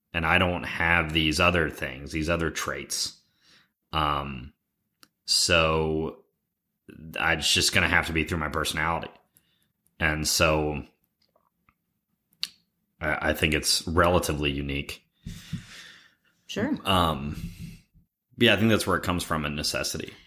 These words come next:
Speaker 2: Is there anything that you do, like, on a daily basis to keep building that in yourself, or have you seen that evolve over time?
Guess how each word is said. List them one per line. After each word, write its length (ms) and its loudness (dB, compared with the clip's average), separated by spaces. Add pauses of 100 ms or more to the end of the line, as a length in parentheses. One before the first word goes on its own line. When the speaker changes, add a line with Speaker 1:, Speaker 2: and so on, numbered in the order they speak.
(140)
Speaker 2:
Is 120 2
there 100 4
anything 320 2
that 180 0
you 80 2
do, 280 2
like, 180 0
on 120 4
a 80 2
daily 300 6
basis 680 0 (180)
to 120 -2
keep 440 0 (280)
building 280 4
that 180 4
in 100 -2
yourself, 440 0
or 60 4
have 160 2
you 80 2
seen 240 -2
that 280 4
evolve 300 0
over 220 -4
time? 420 -8